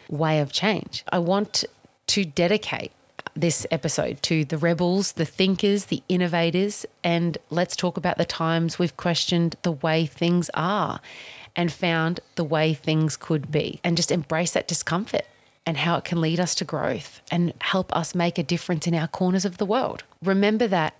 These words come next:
to empower her is to trust the journey. Even when the destination isn't clear,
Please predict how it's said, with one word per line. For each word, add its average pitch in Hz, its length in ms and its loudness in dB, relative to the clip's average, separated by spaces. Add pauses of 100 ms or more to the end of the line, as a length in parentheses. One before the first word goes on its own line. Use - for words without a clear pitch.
(140)
to 175 160 2
empower 175 460 2
her 151 560 2
is - 160 0
to 175 100 2
trust - 320 -2
the 160 80 0
journey. 120 440 -4 (380)
Even 190 320 2
when 202 160 4
the 202 80 4
destination 160 800 2
isn't 156 280 0
clear, 139 400 -2